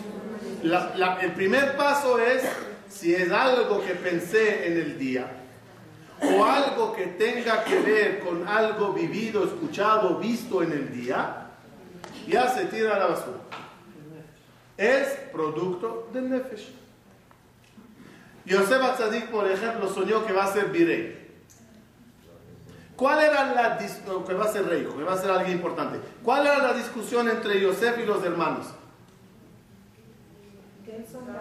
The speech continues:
Los hermanos decían que el sueño venía del Nefesh.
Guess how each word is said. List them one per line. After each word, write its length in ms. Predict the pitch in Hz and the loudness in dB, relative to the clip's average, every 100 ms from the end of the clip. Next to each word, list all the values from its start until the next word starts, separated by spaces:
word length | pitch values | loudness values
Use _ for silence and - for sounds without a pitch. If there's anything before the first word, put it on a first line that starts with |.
| 214 220 202 220 220 | -8 -8 -8 -10 -6
Los 580 | 156 185 233 294 285 294 - - - - - - - - | 0 2 4 4 2 0 -4 -8 -14 -16 -18 -20 -20 -6
hermanos 1040 | 220 226 220 226 254 269 247 208 214 214 - - | 2 2 2 2 2 4 2 0 -2 -4 -10 -6
decían 800 | 180 196 190 247 240 214 214 208 | -2 0 -2 -2 2 2 2 0
que 160 | 214 185 | -2 -2
el 80 | 180 | -2
sueño 960 | - 214 247 254 220 202 196 226 - | -6 0 4 4 2 -2 0 0 0
venía 760 | 214 202 190 208 208 214 220 214 | 0 2 2 2 2 4 2 4
del 200 | 214 214 | 4 4
Nefesh. 540 | 226 254 254 - - | 4 2 0 -8 -14